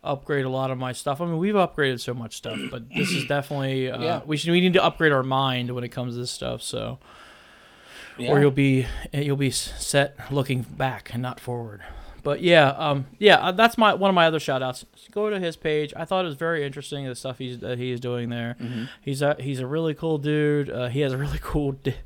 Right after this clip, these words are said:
Speaker 1: <laughs> his, his shirts are cool too. <laughs>
Speaker 2: Oh, yeah,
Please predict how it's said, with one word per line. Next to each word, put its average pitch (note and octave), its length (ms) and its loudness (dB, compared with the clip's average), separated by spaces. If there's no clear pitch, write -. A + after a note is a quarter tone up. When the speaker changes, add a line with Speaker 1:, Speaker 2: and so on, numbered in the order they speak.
Speaker 1:
<laughs> - 220 -18
his, D#3+ 240 -2
his E3 240 2
shirts - 540 6
are D3 80 -2
cool C3 300 0
too. - 580 0
<laughs> - 40 -18
Speaker 2:
Oh, E4+ 40 10
yeah, A#3+ 280 -2